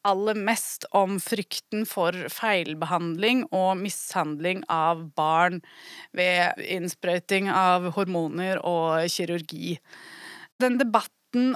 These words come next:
om hva som er god behandling, kan man jo helt klart ha, og det,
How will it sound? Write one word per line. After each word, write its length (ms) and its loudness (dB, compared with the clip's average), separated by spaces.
om 380 4
hva 420 4
som 220 -4
er 240 2
god 480 0
behandling, 500 2
kan 200 2
man 220 -2
jo 160 0
helt 200 4
klart 300 2
ha, 360 6
og 60 0
det, 200 6